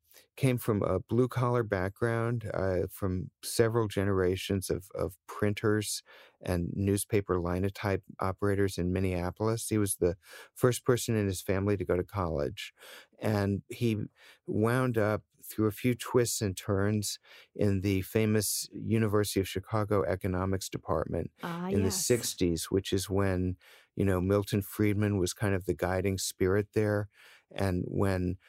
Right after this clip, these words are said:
Speaker 1: all these financial techniques that underlie the derivatives markets were invented by economists. So he was part of that group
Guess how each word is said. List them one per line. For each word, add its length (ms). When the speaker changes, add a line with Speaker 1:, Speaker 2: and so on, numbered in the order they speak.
Speaker 1:
all 280
these 260
financial 560
techniques 640
that 180
underlie 760
the 200
derivatives 640
markets 480
were 140
invented 560
by 160
economists. 960
So 220
he 160
was 180
part 400
of 140
that 280
group 360